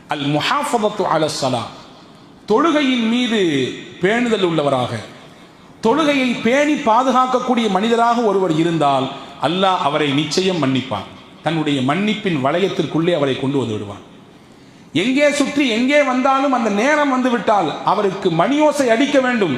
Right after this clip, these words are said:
தொழுகை இது ஃபரலை நிறைவேற்ற வேண்டிய நேரம். பள்ளிவாசலில் போய் முடிந்தால் நிறைவேற்று, இல்லை என்றால் நேரத்தை கடக்க விட்டு விடாதே,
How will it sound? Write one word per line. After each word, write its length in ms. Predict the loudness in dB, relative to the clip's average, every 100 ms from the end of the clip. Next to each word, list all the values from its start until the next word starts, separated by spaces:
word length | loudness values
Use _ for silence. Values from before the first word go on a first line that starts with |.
| 0
தொழுகை 340 | 0 2 0 -4 -10 -16 -20 -20 -20 -20 -20 -20 -20 -20 -20 -20 -20 -6
இது 140 | -2
ஃபரலை 400 | 0 0 2 2
நிறைவேற்ற 500 | 2 2 2 2 2
வேண்டிய 240 | 2 2 0
நேரம். 500 | 0 0 -2 -6 -14 -18 -20 -20 -20 -20 -8 -4
பள்ளிவாசலில் 680 | 0 2 2 2 2 0 0
போய் 240 | 2 4
முடிந்தால் 580 | 2 2 2 2 2 2
நிறைவேற்று, 600 | 2 2 2 0 -2 -2
இல்லை 260 | 0 0 0
என்றால் 480 | 0 2 0 -2 -2
நேரத்தை 680 | 0 2 2 2 0 -4
கடக்க 360 | -2 -2 0 0
விட்டு 260 | -2 0
விடாதே, 380 | 0 2 2 0